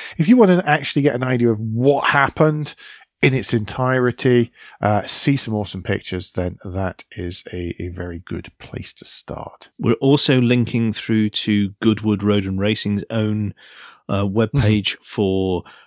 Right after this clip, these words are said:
Speaker 2: the Festival of Speed, which has tons of videos, tons of stuff that may not have come across on the live stream and everything. They've got little
Speaker 1: Yeah.
Speaker 2: snippets. So if you're particularly interested in seeing Nigel Mansell on the balcony being interviewed,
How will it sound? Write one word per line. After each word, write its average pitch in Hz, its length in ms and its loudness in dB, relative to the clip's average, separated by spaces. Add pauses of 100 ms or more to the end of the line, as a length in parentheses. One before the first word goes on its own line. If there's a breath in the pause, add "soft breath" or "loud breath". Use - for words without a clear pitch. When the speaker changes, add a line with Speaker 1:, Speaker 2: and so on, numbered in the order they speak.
Speaker 2:
the 101 380 -2
Festival - 440 -2
of 90 80 -4
Speed, 113 520 2
which 95 280 -4
has 95 420 -4 (100)
tons 147 420 4
of 110 100 -2
videos, 104 640 2 (600 loud breath)
tons 139 380 4
of 113 100 2
stuff - 400 0
that 107 500 0
may 113 240 2
not 110 140 2
have - 140 -4
come 110 140 -2
across 104 340 -2
on 98 100 -4
the 95 80 -2
live 107 280 2
stream 107 280 0
and 104 80 0
everything. 101 340 -2
They've 101 160 0
got - 180 0
little 117 240 0
Speaker 1:
Yeah. - 100 2
Speaker 2:
snippets. - 420 0
So 104 360 2
if - 140 -6
you're 107 160 4
particularly 117 400 -2
interested 107 420 -2
in 101 140 0
seeing 101 300 0
Nigel 104 260 0
Mansell 101 320 -2
on 95 80 -2
the 98 80 -2
balcony 110 400 0
being 98 240 -2
interviewed, 117 480 2